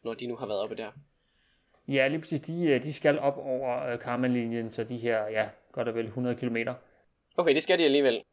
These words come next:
Speaker 2: Ja, det skal de. Så det
Speaker 1: Alright.
Speaker 2: vil sige, sådan internationalt bliver de så også rigtige astronauter. I, i U-, ja, og i, i U S A, så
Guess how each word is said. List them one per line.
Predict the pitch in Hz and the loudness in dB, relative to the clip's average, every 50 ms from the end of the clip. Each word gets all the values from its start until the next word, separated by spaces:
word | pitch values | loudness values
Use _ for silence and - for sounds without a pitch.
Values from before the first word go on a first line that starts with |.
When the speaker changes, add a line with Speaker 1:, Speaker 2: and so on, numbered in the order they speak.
| _ _ _ - - - | _ _ _ -16 -4 -2
Speaker 2:
Ja, | 123 127 131 | 0 0 0
det | 143 135 | -2 0
skal | - 123 110 | 0 0 0
de. | 107 | -2
Så | - - - - - - - - - | -6 -12 -16 -16 -16 -18 -20 -6 0
det | |
Speaker 1:
Alright. | - 127 147 143 139 127 104 | 4 6 6 8 6 6 4
Speaker 2:
vil | 135 123 | 2 0
sige, | - - 143 135 127 123 - - - - _ - - - _ _ - 147 143 - - | 4 6 6 6 6 4 0 -6 -20 -20 _ -20 -20 -20 _ _ -14 -14 -12 -12 -8
sådan | - 170 - 170 | -8 -6 -4 -4
internationalt | 196 208 - 185 160 143 139 143 156 143 127 117 113 - - | -4 -2 0 2 2 2 2 2 2 2 2 0 -2 -6 0
bliver | 127 135 127 | 2 2 2
de | 131 143 131 | 2 0 0
så | 123 147 | 2 4
også | 131 123 127 123 - 127 117 - - 120 | 4 4 4 2 -2 -8 -16 -14 -8 -4
rigtige | 117 120 113 - - 113 101 | -4 -4 -4 -2 -2 -2 -2
astronauter. | 98 - 131 117 113 110 107 104 101 95 - _ - 415 349 | -2 -4 -2 0 0 2 2 0 -2 -4 -8 _ -20 -14 -8
I, | 180 131 127 | -4 -2 -2
i | 131 - 143 135 131 | -2 0 0 0 0
U-, | 127 123 123 127 - - | 0 -2 -4 -6 -6 -4
ja, | 123 117 110 - - _ _ _ | -4 -4 -4 -6 -12 _ _ _
og | 170 135 120 113 113 120 123 | -6 -4 -4 -2 -2 -2 -2
i, | 120 120 123 | -4 -4 -6
i | 135 143 143 135 | -6 -4 -2 0
U | 127 131 131 | 0 0 0
S | - | 0
A, | 147 135 131 127 | 0 0 0 -2
så | - 135 127 120 120 117 113 107 | -2 -2 0 0 0 -2 -2 -4